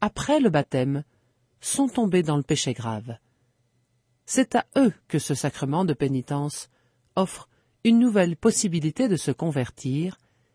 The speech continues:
et de retrouver la grâce de la justification. Les pères de l'Église présentent ce sacrement comme la seconde planche de salut après le naufrage, qu'est la perte de la grâce.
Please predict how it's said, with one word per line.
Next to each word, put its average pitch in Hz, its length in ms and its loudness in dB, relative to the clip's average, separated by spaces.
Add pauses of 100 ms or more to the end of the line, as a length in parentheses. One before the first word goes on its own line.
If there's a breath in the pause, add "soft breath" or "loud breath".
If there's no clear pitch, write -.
(260)
et 180 80 2
de 214 100 4
retrouver 226 460 2
la 208 120 4
grâce 143 520 -4
de 170 80 0
la 190 120 2
justification. 156 1000 -4 (880)
Les 156 100 4
pères 254 300 4
de 160 100 4
l'Église 143 600 2 (380)
présentent 277 460 4
ce 190 140 0
sacrement 147 580 0 (540)
comme 240 180 6
la 240 120 4
seconde 269 460 2
planche 202 380 0
de 151 100 0
salut 143 500 -2 (520)
après 233 300 2
le 214 80 4
naufrage, 156 720 -2 (420)
qu'est 214 120 4
la 202 100 4
perte 285 400 0
de 160 120 0
la 143 140 2
grâce. 117 640 -6